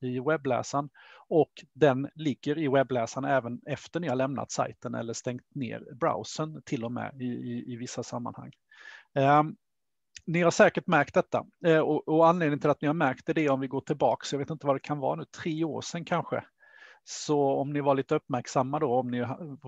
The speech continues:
hängde på webben, så helt plötsligt för tre år sedan så började det komma upp såna här rutor. Vill du tillåta notiser? Så, och det ser ni säkert ofta nu när ni går in på sajter, så, så dyker det upp en liten ruta och så står det,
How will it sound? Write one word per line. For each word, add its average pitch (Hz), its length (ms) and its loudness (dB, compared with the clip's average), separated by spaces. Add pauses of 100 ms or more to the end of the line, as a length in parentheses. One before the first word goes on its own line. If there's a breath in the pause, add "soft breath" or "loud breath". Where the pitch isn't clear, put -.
(120)
hängde 156 280 -2
på 170 140 0
webben, 127 440 4
så 160 120 -6
helt 151 300 0
plötsligt 147 320 -4
för - 80 -8
tre 131 180 -6
år 120 120 -4
sedan 117 200 -6
så - 120 -8
började 120 260 2
det 113 40 -8
komma 127 240 -6
upp 120 100 -8
såna 123 220 -4
här 113 220 -2
rutor. 120 420 -6
Vill 147 260 0
du 139 80 0
tillåta 135 460 -2
notiser? 127 640 -4
Så, 143 160 -6
och 127 300 -8 (300)
det 147 100 2
ser 135 260 2
ni 123 80 -2
säkert - 340 -2
ofta - 340 -6
nu 147 120 2
när 123 120 -2
ni 120 100 -4
går 123 120 -4
in 113 140 -6
på 156 100 -6
sajter, - 400 2
så, - 180 -6
så 139 120 -6
dyker 135 280 -4
det 143 80 4
upp - 160 -4
en 135 60 0
liten 135 220 -4
ruta 156 280 2
och 131 80 4
så - 80 -10
står 135 180 2
det, 123 80 0